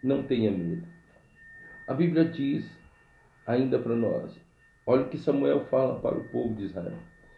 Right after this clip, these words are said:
"De fato, vocês fizeram todo este mal." <clears throat> Sabe o porquê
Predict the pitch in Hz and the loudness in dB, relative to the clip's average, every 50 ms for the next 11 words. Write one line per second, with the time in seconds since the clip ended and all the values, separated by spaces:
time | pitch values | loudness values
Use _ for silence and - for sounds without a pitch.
0 | - - _ _ _ _ _ - 110 - 170 170 170 - - 123 120 123 123 123 | -20 -20 _ _ _ _ _ -18 -4 0 2 2 2 2 2 4 4 4 4 2
1 | - - - - - - - - - - _ _ _ - - 113 117 117 117 127 | -2 -8 -10 -12 -14 -16 -20 -20 -20 -20 _ _ _ -8 -4 -4 -4 -2 -2 -2
2 | 127 123 - - 113 110 120 117 120 120 120 117 - - - 165 - - - - | -2 -2 -4 -4 -4 0 2 2 2 2 0 -4 -4 0 2 4 4 4 0 -2
3 | 135 135 - - - - - - 90 85 85 85 - - - - - - - _ | -4 -2 -2 -2 -4 -6 -10 -12 -10 -8 -8 -8 -10 -12 -14 -18 -20 -20 -20 _
4 | _ _ _ _ _ _ _ _ _ _ _ _ _ _ _ _ _ _ _ _ | _ _ _ _ _ _ _ _ _ _ _ _ _ _ _ _ _ _ _ _
5 | _ _ _ _ _ _ _ _ _ _ _ - - - - - - - - - | _ _ _ _ _ _ _ _ _ _ _ -10 -10 -10 -8 -6 -6 -6 -6 -8
6 | - - - - - - - - - _ _ _ _ _ _ _ _ _ _ - | -10 -14 -18 -20 -20 -20 -20 -20 -20 _ _ _ _ _ _ _ _ _ _ -6
7 | 226 233 226 214 - - 151 143 - - - - 143 143 139 123 90 82 - | -4 -2 0 -2 0 0 -2 -4 -4 -8 -6 0 2 4 4 2 2 -2 -6